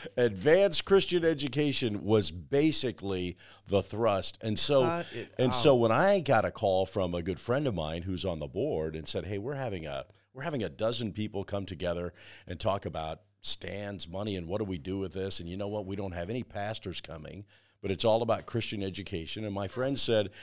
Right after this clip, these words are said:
Speaker 1: "I'm inviting you because I know you, I know your faith, I know your, you think outside the box." He said, "I'm not calling my own pastor. I'm calling you. Would you come spend a couple of days?" And I said, "Oh man, I'm, you know, I've got a lot, I'm pastoring a church here,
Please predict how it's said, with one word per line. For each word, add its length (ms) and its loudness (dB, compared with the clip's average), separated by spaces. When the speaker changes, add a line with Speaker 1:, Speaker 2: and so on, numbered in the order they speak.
Speaker 1:
"I'm 160 0
inviting 580 0
you 460 2
because 280 -4
I 120 -2
know 360 0
you, 500 -4
I 80 -8
know 120 -12
your 160 -14
faith, 480 -6
I 80 -8
know 340 -12
your, 420 -16
you 80 -20
think 200 -4
outside 460 0
the 60 -12
box." 480 -2
He 80 -2
said, 180 2
"I'm 120 0
not 200 -2
calling 360 -2
my 200 -2
own 220 -2
pastor. 600 -10
I'm 140 -14
calling 360 -8
you. 180 -6
Would 220 -12
you 80 -10
come 260 -12
spend 280 -12
a 20 -18
couple 300 -16
of 40 -20
days?" 360 -8
And 100 2
I 80 4
said, 220 2
"Oh 260 2
man, 260 -4
I'm, 220 -8
you 140 -8
know, 60 -2
I've 120 -2
got 140 2
a 80 2
lot, 260 2
I'm 140 -4
pastoring 440 -6
a 40 -10
church 380 -8
here, 280 -10